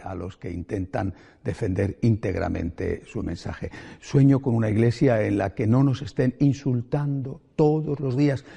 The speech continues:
llamándonos fariseos, hipócritas,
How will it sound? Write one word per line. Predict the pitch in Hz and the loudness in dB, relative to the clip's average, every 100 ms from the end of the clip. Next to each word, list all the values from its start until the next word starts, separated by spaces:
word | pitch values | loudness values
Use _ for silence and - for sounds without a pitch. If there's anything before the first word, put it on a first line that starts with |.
| - | -4
llamándonos | 139 131 151 151 147 151 147 - - | 2 4 4 4 2 2 0 -4 -14
fariseos, | - 135 120 113 - 151 160 160 156 147 139 - - | -6 -2 0 0 2 4 4 2 -2 -4 -8 -16 -10
hipócritas, | 135 107 143 147 - 147 143 147 151 - - | -6 -2 0 0 0 -2 0 -2 -4 -8 -20